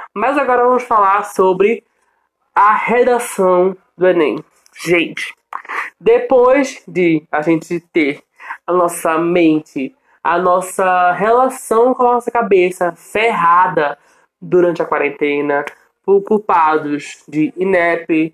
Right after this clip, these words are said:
pandemia, Bolsonaro e tudo mais, o Enem vem e me coloca o tema da redação, que eu vou pegar aqui certinho o nome. Eu sei que é saúde mental, mas eu quero pegar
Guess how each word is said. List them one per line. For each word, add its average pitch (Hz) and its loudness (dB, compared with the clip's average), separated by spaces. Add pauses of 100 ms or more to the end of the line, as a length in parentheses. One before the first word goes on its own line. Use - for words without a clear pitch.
(160)
pandemia, 170 0 (360)
Bolsonaro 170 0
e 156 -2
tudo 165 2
mais, 160 0 (1000)
o 214 0
Enem 247 2 (340)
vem 214 2
e - 2
me 247 0
coloca 190 2 (340)
o 185 2
tema 208 2
da 208 0
redação, 196 0 (320)
que - -2
eu 165 2
vou 175 2
pegar 175 0
aqui 170 0
certinho 196 0
o 202 4
nome. 170 2 (340)
Eu 233 2
sei 247 2
que 254 -2
é 214 0
saúde 208 2
mental, 180 0 (300)
mas 170 -2
eu 185 2
quero 196 0
pegar 190 2